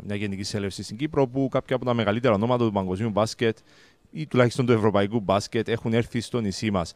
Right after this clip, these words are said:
Πρώτα απ' όλα, πέστε μας για το πώς φιλοξενήσατε αυτές τις μέρες τους, ε, ξένους επισκέπτες.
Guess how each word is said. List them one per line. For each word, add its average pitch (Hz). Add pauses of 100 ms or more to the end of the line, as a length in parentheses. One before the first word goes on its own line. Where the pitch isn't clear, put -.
(280)
Πρώτα 180
απ' 180
όλα, 180
πέστε 175
μας 175
για 156
το 127
πώς 143
φιλοξενήσατε 117
αυτές 95
τις 95
μέρες 98
τους, 98
ε, 95
ξένους 101
επισκέπτες. 87